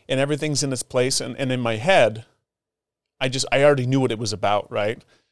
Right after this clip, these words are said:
So I walked into the office, and she's got this big fucking desk, and, and there's, there's three chairs in front of her desk.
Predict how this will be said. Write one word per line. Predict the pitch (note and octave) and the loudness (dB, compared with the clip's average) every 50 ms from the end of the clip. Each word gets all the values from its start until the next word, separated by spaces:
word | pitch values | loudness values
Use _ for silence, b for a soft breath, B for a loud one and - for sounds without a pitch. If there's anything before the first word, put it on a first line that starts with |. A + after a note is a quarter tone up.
| b _ _ | b _ _
So | - - C#3 | -2 2 4
I | B2+ | 4
walked | A#2+ B2 C#3 D3 C#3+ - D3 | 4 4 2 2 2 0 -4
into | C#3 C3+ B2 | -4 -4 -4
the | G#2+ A2 G#2+ | -4 -2 0
office, | G#2+ G#2+ A2+ A2 - A2+ G#2+ - - | 0 2 0 0 -2 -4 -4 -4 -6
and | A#2 A2 G#2+ G2+ | -6 -8 -10 -10
she's | - - C3+ B2 | -8 -8 -8 -4
got | - B2+ A2+ - | -2 -2 -2 -2
this | - G2+ - | -4 -10 -10
big | - E3 E3 D#3+ - | -8 -8 -8 -8 -6
fucking | - - B2 A2 - A2+ F#2+ F#2 | -2 -2 -2 -2 -2 -8 -8 -6
desk, | G2 F#2+ F#2+ F#2+ - - - | -4 -4 -2 -2 -2 -4 -6
and, | A#2 G2 F#2+ G2 - | -8 -12 -14 -14 -16
and | A2 G2+ G2 | -14 -14 -12
there's, | F#2+ F#2+ F#2 - - | -10 -8 -8 -8 -8
there's | - A2+ G2+ - - | -8 -8 -6 -6 -8
three | - - C#3 D3 E3+ | -8 -6 -6 -6 -6
chairs | D#3 - - A#2+ G#2+ G#2+ G2+ G#2 - A2 | -4 -4 -4 -2 -2 -2 -4 -6 -10 -12
in | G#2+ | -12
front | - A2+ G#2+ | -12 -12 -12
of | G#2 G2 | -12 -14
her | G2 | -12
desk. | G2 G2+ F#2 - - - - - | -8 -8 -8 -6 -6 -8 -10 -10